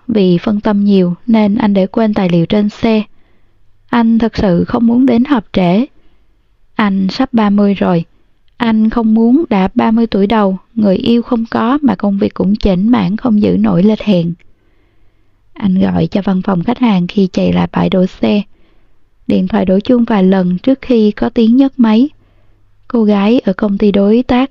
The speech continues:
nhận điện thoại. "Vâng, tôi là Trong A Dân ở bộ phận hỗ trợ kỹ thuật ạ."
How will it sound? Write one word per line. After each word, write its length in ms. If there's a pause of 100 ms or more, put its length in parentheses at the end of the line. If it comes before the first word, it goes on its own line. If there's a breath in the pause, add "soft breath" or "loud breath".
(100)
nhận 280
điện 200
thoại. 380 (2000)
"Vâng, 260 (440)
tôi 180
là 300
Trong 280
A 120
Dân 360 (180)
ở 260
bộ 180
phận 380 (120)
hỗ 180
trợ 180
kỹ 160
thuật 220
ạ." 260